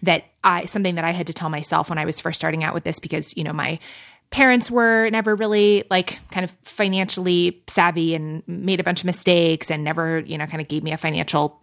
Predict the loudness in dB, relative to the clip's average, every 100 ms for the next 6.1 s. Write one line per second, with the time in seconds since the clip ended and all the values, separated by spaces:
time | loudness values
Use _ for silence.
0 | -4 -4 0 0 2 4 2 2 2 2
1 | 2 0 0 -2 0 2 2 2 0 -2
2 | -2 -6 -10 -12 -2 0 2 2 2 0
3 | -2 -2 -2 0 2 2 0 -2 -6 -6
4 | -6 -6 -8 -4 -2 -2 -2 -2 -4 -2
5 | 0 0 -2 -4 -2 -2 -2 -4 -4 -2
6 | -4